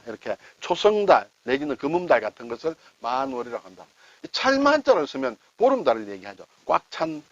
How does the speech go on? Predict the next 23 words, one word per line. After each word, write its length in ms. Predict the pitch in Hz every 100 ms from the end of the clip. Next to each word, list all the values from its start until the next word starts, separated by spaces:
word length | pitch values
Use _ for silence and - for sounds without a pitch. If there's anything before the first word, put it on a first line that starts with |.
| _ _
어, 340 | 101 101 98 - -
이렇게 220 | 113 104 101 - _
만월 280 | 104 110 101
얘기다. 340 | 101 95 85 - _ _ _ _ _ _ -
자, 60 |
그리고 260 | 139 202 135
이제 160 | 120 110 _
척주 480 | - 247 _ - 240
척만증 880 | - 233 233 233 233 220 - 147 117
할 120 | 113
때, 200 | - 110 - _ _ -
어, 80 | 110
척주가 1400 | - 427 _ - - _ - 208 190 190 - 160 156 139 -
이렇게 280 | 123 131 110 -
좀 140 | - 127
휘어진 480 | - 254 185 107 101
것, 140 | 101 _
그때 180 | - 165 123
척만이다. 720 | - 143 147 147 127 98 87 - _ _ _ _
이렇게 200 | 113 120
되겠죠. 400 | 90 92 - 135 - _ _ _ _ _ _ _ _ _ _
아래 240 | 196 247
이제, 220 | 196 147